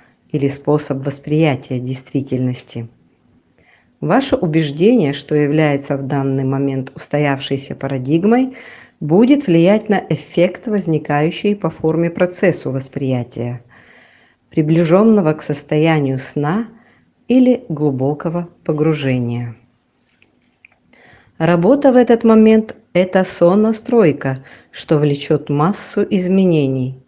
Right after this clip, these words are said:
Состояние высшего воздействия увеличивается и повышает уровень охвата действительности или аспекта бытия. Расширение и мировосприятие как залог прохождения порога дуальности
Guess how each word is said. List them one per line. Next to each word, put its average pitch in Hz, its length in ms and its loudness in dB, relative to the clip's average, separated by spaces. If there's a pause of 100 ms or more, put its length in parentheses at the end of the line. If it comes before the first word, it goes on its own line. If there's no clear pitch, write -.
(600)
Состояние 214 720 4
высшего 147 600 -2
воздействия 160 800 -2
увеличивается 190 1080 -2 (400)
и 269 80 4
повышает 156 800 0
уровень 147 460 0
охвата 170 480 -2
действительности 175 1000 -2
или 202 380 0
аспекта 160 760 -2
бытия. 131 640 -4 (1160)
Расширение 180 960 2
и 170 80 2
мировосприятие 147 1120 2
как 139 260 -6
залог 151 440 0
прохождения 139 720 -4
порога 139 480 -2
дуальности 196 880 0